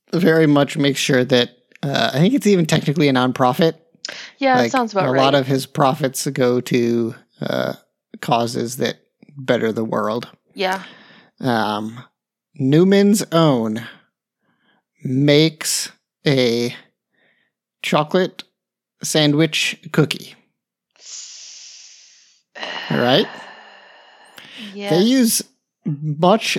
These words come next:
Speaker 1: uh, higher quality ingredients than your standard Oreo cookie.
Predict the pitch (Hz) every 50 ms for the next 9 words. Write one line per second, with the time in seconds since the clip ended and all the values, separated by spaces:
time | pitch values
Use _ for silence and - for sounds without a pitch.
0 | - _ _ - 175 156 156 147 151 - 151 147 156 160 160 156 156 156 151 151
1 | - - 160 151 151 147 151 143 139 139 139 135 135 135 131 131 135 135 135 131
2 | 117 113 - - - - - - - - - _ _ _ _ _ _ _ _ _
3 | _ _ _ - _ _ _ - 131 123 123 120 120 120 - - - 139 127 120
4 | 123 127 127 127 131 123 123 123 120 117 117 117 - - 120 - - 110 -